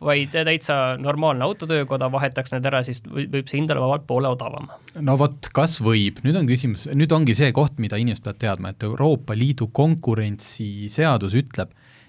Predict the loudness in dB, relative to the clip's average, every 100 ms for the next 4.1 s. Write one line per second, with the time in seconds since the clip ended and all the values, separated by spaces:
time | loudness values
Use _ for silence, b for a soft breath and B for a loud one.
0 | b -6 -6 -8 -20 -20 0 2 4 2
1 | 2 2 2 2 0 0 2 0 -2 -6
2 | -6 0 2 4 0 -4 -6 -8 -10 _
3 | _ _ -4 0 2 2 2 0 -2 -6